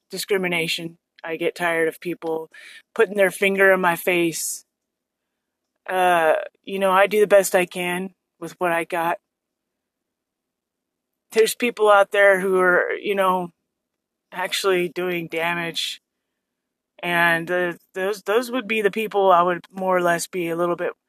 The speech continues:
if there was to be any type of discrimination, I would definitely direct it towards those type of people. <laughs>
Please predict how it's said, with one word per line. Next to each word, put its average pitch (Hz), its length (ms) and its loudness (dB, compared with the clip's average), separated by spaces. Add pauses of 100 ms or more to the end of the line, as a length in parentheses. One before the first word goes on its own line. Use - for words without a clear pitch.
(420)
if 185 280 -8
there 233 160 4
was 254 160 0
to 214 80 -20
be 240 160 4
any 233 160 6
type 226 280 2
of 196 60 -14
discrimination, 196 840 -4
I 175 80 2
would 180 180 -2
definitely 190 460 -2
direct 170 360 2
it 170 100 -16
towards 160 260 -8
those 156 180 -4
type 156 180 -4
of - 140 -20
people. - 460 -16
<laughs> - 40 -20